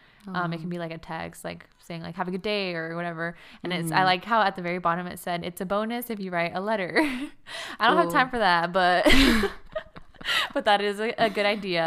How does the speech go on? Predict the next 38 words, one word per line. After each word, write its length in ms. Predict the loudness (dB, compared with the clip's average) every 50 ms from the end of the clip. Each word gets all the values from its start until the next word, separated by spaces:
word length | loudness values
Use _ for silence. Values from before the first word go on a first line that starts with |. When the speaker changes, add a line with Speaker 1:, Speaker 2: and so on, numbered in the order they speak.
| 2 0
Speaker 1:
you 80 | 0 -2
Speaker 2:
Uh-huh. 140 | -2 -2 0
Speaker 1:
know? 280 | 0 2 2 0 0 -4 -10 -20 -20 -20 -14 _
Another 320 | -6 -4 -2 0 0 0 0
one, 240 | 0 0 -2 -2 -4
another 320 | -4 -4 -4 -2 -2 -2
idea 340 | -2 -2 -4 -4 -6 -6 -6
for 140 | -6 -6 -6
almsgiving 540 | -4 -4 -6 -8 -8 -8 -8 -8 -6 -8 -6
was 280 | -6 -6 -6 -8 -8
giving 240 | -8 -8 -6 -6 -6
money 240 | -6 -6 -6 -6 -8
to 180 | -10 -12 _ -14
a 60 | -14
struggling 440 | -12 -12 -12 -12 -10 -10 -10 -10 -10
friend. 680 | -12 -8 -2 0 0 0 0 0 -2 -4 -4 -8 -12 -12 -8 -6
And 120 | -4 -4
then 140 | -4 -4 -4
the 80 | -6
whole 220 | -4 -4 -4 -4 -4
bars 340 | -2 -2 -2 -2 -2 -4 -8
in 60 | -10
the 80 | -10
car, 580 | -10 -10 -6 -4 -2 -2 -2 -2 -2 -4 -6 -8
having, 560 | -8 -10 -10 -10 -10 -12 -12 -14 -14 -16 -16 -12
like, 260 | -10 -10 -10 -10 -14 -20 -20 _ _ -12
uh, 220 | -10 -10 -10 -10
protein 360 | -10 -8 -10 -10 -10 -10 -12 -10
bars 400 | -8 -8 -8 -8 -10 -12 -14 -12
or 180 | -8 -8 -6 -6
Speaker 2:
Mm-hmm. 60 | -6
Speaker 1:
whatever. 440 | -6 -6 -6 -6 -6 -6 -6 -8 -10 -14 -20 -20 -14 -4
That 140 | -2 -2 -2
was 100 | -2 -4
another 280 | -6 -6 -6 -8 -8 -10
thing 140 | -12 -14
for 140 | -16 -6 -2
almsgiving. 720 | -2 -2 -2 -4 -12 -12 -12 -10 -8 -10 -8 -10 -10 -12